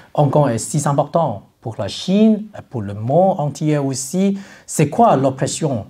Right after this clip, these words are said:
de la société civile à Hong Kong ? Mais tout début, on, il, il, il nous faut,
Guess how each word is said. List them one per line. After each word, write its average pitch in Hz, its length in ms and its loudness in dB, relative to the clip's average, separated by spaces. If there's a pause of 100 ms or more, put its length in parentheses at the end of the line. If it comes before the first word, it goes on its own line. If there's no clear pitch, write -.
(280)
de 131 60 -10
la 101 160 -8
société 110 420 -6
civile 107 360 -4
à - 120 -6
Hong 110 140 -4
Kong ? 101 240 -6 (2000)
Mais 135 360 6
tout 247 180 4
début, 226 260 6
on, 113 540 4
il, 117 160 -2
il, 117 300 -4
il 120 40 0
nous 120 160 0
faut, 151 320 2